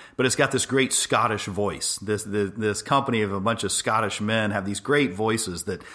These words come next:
you can just drift off to, to Never Never Land for a second.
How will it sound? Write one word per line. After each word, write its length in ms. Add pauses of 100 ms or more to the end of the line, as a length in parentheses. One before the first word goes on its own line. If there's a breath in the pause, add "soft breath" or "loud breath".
(200 loud breath)
you 140
can 120
just 160
drift 420
off 440
to, 300
to 120
Never 320
Never 300
Land 340
for 100
a 80
second. 400